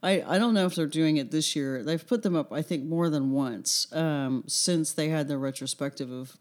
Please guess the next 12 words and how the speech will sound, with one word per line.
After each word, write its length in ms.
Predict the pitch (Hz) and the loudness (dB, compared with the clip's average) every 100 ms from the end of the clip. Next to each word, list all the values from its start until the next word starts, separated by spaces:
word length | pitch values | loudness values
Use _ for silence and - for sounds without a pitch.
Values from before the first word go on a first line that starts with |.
| 135 | -10
of 160 | 131 | -8
his 340 | - 131 - 131 | -6 -6 -6 -6
work 260 | 127 123 | -8 -6
a 100 | 131 | -10
few 220 | - 139 | -4 -2
years 380 | 131 127 139 139 | 0 0 -2 -2
ago. 480 | 143 131 120 120 123 | -6 -6 -8 -8 -8
But 200 | 135 135 | -8 -2
those 240 | 196 220 226 | 2 4 4
are 160 | 180 | 4
all 340 | 151 170 170 151 | 4 4 2 0
colored 640 | - 175 165 160 147 147 | -4 -2 0 2 0 -2